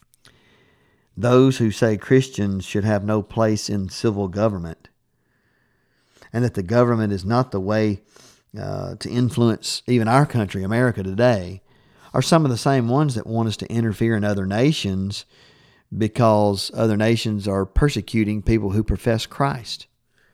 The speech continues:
And so I would say that would be inconsistent and even hypocritical.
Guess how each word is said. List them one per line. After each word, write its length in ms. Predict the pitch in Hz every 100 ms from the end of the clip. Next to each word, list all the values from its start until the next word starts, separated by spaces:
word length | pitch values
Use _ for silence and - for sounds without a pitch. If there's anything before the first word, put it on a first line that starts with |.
| _ _ _ _ _ -
And 120 | 98
so 80 | 107
I 120 | 113
would 180 | 107 95
say 180 | 113
that 120 | 107 -
would 100 | 104
be 140 | 98
inconsistent 720 | 107 107 95 - 113 - 98
and 140 | 92 101
even 240 | 107 90
hypocritical. 800 | 95 92 92 107 98 92 95